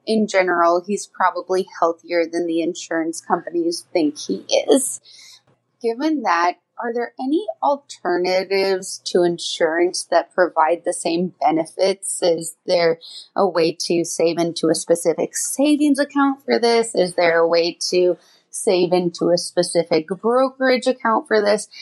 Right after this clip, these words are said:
that would provide the same protection as insurance, but would allow us to make the decision that we think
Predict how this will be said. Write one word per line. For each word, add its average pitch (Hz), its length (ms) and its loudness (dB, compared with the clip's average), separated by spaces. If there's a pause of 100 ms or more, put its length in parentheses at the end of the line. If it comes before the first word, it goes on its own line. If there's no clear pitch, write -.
(160)
that 247 100 2
would 247 120 0
provide 226 380 2
the 220 100 -4
same 196 320 -2
protection - 800 -6
as 175 220 0
insurance, 170 1120 -2 (120)
but - 160 -2
would 170 160 -2
allow 160 420 2
us 160 500 -4
to 180 200 -2
make 165 280 -4
the 170 80 -6
decision 165 640 -2
that 156 340 0 (380)
we 180 340 -2
think 180 280 0